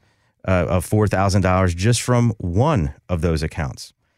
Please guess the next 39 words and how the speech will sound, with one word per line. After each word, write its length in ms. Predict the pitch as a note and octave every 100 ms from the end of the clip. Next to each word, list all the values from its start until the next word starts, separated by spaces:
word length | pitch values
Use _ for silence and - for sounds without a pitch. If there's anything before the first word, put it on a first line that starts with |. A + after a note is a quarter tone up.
| _ _ _ _
Um, 300 | E2 D2+ C2+
let's 180 | F#2 A2
say 120 | A2+
you 100 | G#2
take 220 | - A2
it 80 | G2+
all 160 | A2 A#2+
from 160 | A2+
your 140 | G#2+ G#2
twenty 360 | - C3 D3
thousand 360 | A#2 D#2+ D#2 E2
dollar 260 | D2 C#2
account. 320 | D2 - D2 - _ _ _ _ _ -
And 280 | G2 G2
the 180 | - G2
reason 260 | G#2 D#3 D3+
I'm 120 | A#2
mentioning 420 | C#3+ F3 A#2+ F2+
this, 400 | E2 E2 - - -
um, 320 | F#2+ F2 E2+
is 160 | F#2 E2+
because 300 | F#2+ G#2+ E2+
right 200 | A2+ A#2+
now, 280 | C3 C#3 B2
here 160 | A#2
in 60 | G#2+
the 60 |
fall 320 | E2+ - G#2+ A2+
of 120 | G2
twenty 260 | - A2+
twenty-two, 800 | G2 - G2 F2+ - D3 B2 E2+ F#2 - _ _ _ -
um, 360 | E2+ E2+ D#2+ -
we 360 | E2 E2 B2 C#3
want 160 | C#3+
to 20 | C3
be 100 | A2+
trying 460 | - A2 A2+ A#2+
to 60 | -
pull 340 | - A#2+ G#2